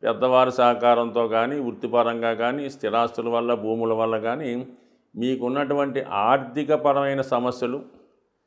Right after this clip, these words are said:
న్యాయపరమైన సం-, విషయాల్లో మీకు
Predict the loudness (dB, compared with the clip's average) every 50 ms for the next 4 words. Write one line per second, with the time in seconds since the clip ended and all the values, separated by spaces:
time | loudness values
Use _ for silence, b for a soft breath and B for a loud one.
0 | _ _ _ -12 -8 -4 -2 0 2 2 4 4 2 2 2 2 2 4 2 2
1 | 0 0 -2 -2 -2 -2 -2 -2 -4 -8 -12 -18 _ _ _ _ _ -10 -10 -10
2 | -4 0 2 2 2 2 0 -4 -4 -6 -6 -6 -6 -8